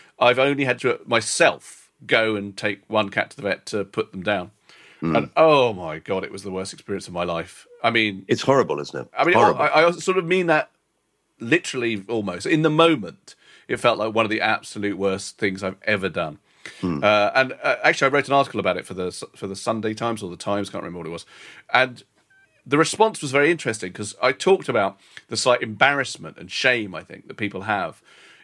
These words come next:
Speaker 1: in admitting how much they grieve
Speaker 2: Yeah.
Speaker 1: for their lost pets.
Speaker 2: Hmm.
Speaker 1: Because they sort of think, "Oh, no, someone will say, 'Come on, it was just a dog, it was just a cat.'"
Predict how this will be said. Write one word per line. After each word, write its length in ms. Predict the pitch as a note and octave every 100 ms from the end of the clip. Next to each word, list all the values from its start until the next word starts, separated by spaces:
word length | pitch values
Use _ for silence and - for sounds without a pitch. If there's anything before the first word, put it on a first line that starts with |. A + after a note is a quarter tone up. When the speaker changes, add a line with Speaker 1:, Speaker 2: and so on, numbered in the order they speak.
| -
Speaker 1:
in 100 | B2
admitting 800 | A#2+ A2+ E3 - - - - _ _ _ _ _
how 680 | B2+ B2+ B2+ B2 A#2+ G#2+ - _
much 380 | A2+ A#2+ - -
they 120 | G#2+
grieve 600 | G#2 A2+ G#2+ - - _ _ -
Speaker 2:
Yeah. 160 | D2
Speaker 1:
for 80 | G#2+
their 220 | G2 F#2+
lost 400 | F#2 F#2 - -
pets. 420 | A#2 G2+ - - - -
Speaker 2:
Hmm. 140 | F#2+ F#2
Speaker 1:
Because 220 | A#2 A2
they 100 | C3
sort 200 | E3 D3+
of 100 | C#3
think, 200 | C#3 C3
"Oh, 120 | C3
no, 160 | B2 A#2+
someone 240 | B2 B2
will 80 | A#2
say, 180 | A2+ A2+
'Come 260 | - F#2+
on, 180 | D#2 D2+
it 40 | E2
was 100 | -
just 200 | F#2+ -
a 40 |
dog, 340 | E2 E2+ E2 F2
it 60 |
was 80 | E2+
just 180 | F#2 E2+
a 40 |
cat.'" 320 | E2 E2+ E2+